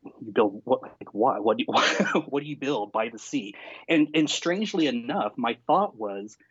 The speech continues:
like, this image popped into my head of, of ships, like sailing ships, you know, for some reason.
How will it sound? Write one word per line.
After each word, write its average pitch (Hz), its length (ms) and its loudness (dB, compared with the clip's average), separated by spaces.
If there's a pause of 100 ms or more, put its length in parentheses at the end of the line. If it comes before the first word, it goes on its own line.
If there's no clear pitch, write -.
(440)
like, 113 300 -4 (300)
this 123 240 -12
image - 400 2
popped - 240 -6
into 117 120 -8
my 110 140 -2
head 127 380 0
of, 104 260 0 (160)
of 101 160 -6
ships, - 680 0
like 101 240 -6
sailing 139 480 -2
ships, - 360 -6
you 101 100 -4
know, 98 120 -2
for 110 100 -8
some 180 260 4
reason. - 440 -6